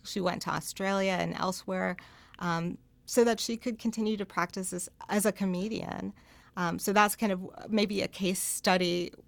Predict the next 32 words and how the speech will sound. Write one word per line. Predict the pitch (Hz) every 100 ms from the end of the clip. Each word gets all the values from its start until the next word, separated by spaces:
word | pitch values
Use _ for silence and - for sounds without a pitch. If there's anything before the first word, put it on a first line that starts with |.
| -
where | 185 190 185 180
you | 180 - 208
see | - 285 302
these | 180 -
tangible | 185 190 196 180 180 170
effects, | - - 220 214 - - - - - - -
um, | 185 175 160 170 - -
and | 214 214 -
people, | - 240 233 220
sh-, | - - - _ _ _
you | 233
know, | 220
closing | - 277 285 262 202
down | 170 170 165
voices | 170 180 180 - - 190
in | - 180 175
comedy | 170 175 165 170 175 185 - - -
because | 190 190 190
they're | 190 196
perceived | 190 202 - 196 240 220
as | 175 - - - - - _
too | - 233 254
aggressive, | 240 196 170 185 - 185 180
as | - 175 -
too | - - 269
problematic, | 247 208 180 170 170 196 214 190 - - - - -
um, | 175 180
and | 180 175
in | 170
her | 175 240
case, | - 175 185 - -
uh, | 196 -